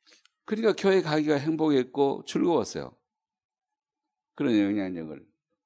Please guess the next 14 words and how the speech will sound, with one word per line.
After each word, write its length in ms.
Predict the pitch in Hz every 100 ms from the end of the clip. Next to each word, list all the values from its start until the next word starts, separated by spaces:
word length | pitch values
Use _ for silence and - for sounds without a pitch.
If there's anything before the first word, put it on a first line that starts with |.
| _ _ _ _ _ _ _ _
자, 300 | 165 110 80 - -
예배 400 | 120 143 175 165
회복되는 500 | 185 175 165 165 147
건 140 | 139
너무너무 440 | 127 143 170 151 127
중요합니다. 640 | 123 120 117 95 92 98
그래서 560 | 104 107 139 120 82 - _ _ - - - - - -
억지로가 580 | 117 127 - 180 175 123
아니라 520 | 98 101 98 78 - _ _ _ _ _ _ _ _ _ _ _
정말 640 | - - - 170 180 175 151
예배가 340 | 147 165 151
행복하구나 640 | 160 202 202 175 156 143 139
하는 240 | 135 151
것을 460 | 147 143 175 180